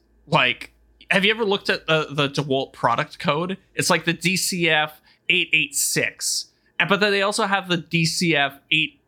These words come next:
five zero, and the eight five zero is bit better than the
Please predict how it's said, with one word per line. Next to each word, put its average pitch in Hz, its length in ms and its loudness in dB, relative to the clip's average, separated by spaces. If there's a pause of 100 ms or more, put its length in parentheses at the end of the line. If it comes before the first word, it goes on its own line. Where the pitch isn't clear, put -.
(240)
five 131 380 2
zero, 151 560 -2
and 175 120 2
the 190 80 0
eight 220 160 0
five 196 200 2
zero 170 320 0
is 156 140 0
bit 170 440 -2
better 160 320 2
than 135 180 0
the 135 80 2